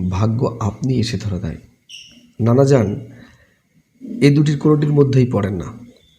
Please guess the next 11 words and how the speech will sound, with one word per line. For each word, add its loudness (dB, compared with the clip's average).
পূর্বপুরুষের 0
গড়ে 4
যাওয়া 4
সম্পদ 0
ও 2
সম্মানে 0
লালিত 0
হয়েছেন, -6
কিন্তু -2
অসংযমী 2
হননি। -4